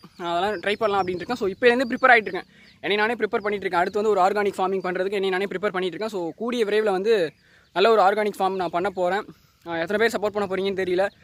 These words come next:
எல்லாத்துக்குமே video பிடிச்சிருக்குன்னு நினைக்கிறேன். So skip பண்ணாம பாருங்க, அப்பதான் வந்து நான் என்ன சொல்ல வரேன் அப்படிங்கிறது புரியும். So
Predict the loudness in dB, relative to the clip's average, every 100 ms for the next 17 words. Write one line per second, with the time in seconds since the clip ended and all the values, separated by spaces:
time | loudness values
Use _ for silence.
0 | _ _ 4 4 4 -2 -2 -2 -2 -4
1 | -4 -4 -2 -2 0 0 -2 -4 -4 -2
2 | -4 -8 -16 -14 -10 0 2 4 4 4
3 | 4 2 2 2 0 0 0 0 -2 -4
4 | -4 -2 2 2 2 0 -2 -6 -6 -6
5 | -6 -4